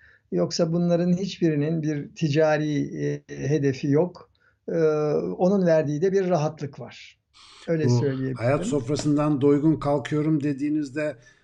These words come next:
Speaker 2: böyle herhalde bu yatlar, katlar, böyle işte Mars'ta arazileri falan kastetmiyorsunuz. Başka bir doygunluk var herhalde burada.
Speaker 1: <laughs> Şimdi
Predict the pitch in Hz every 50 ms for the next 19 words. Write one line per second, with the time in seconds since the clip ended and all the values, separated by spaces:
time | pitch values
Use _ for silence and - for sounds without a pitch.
0 | _ _ - 95 127 131 131 139 139 135 123 127 - _ _ _ - 131 135 135
1 | 139 139 139 131 139 139 120 131 135 139 139 123 113 131 123 123 123 123 - 127
2 | 120 120 123 113 - - - 123 120 120 123 - - 120 110 120 120 120 117 107
3 | 101 104 120 117 113 120 120 120 120 113 107 - - - 113 110 120 127 120 113
4 | 110 113 123 131 123 - - - 131 117 110 113 120 123 123 123 120 120 120 123
5 | 131 120 120 123 120 113 165 208 214 190 - 165 - - 202 190 190 180 147 123
6 | 120 113 107 104 117 127 127 - - 175 170 202 175 135 143 131 127 117 120 113
7 | 113 107 - - 113 107 101 110 107 107 104 107 101 101 95 87 95 92 87 87
8 | 87 80 _ _ _ _ - - - - - - - - _ _ - - - -
9 | - 330 - - - - - - - - - - - - - - 254 208 - -
10 | 220 202 - -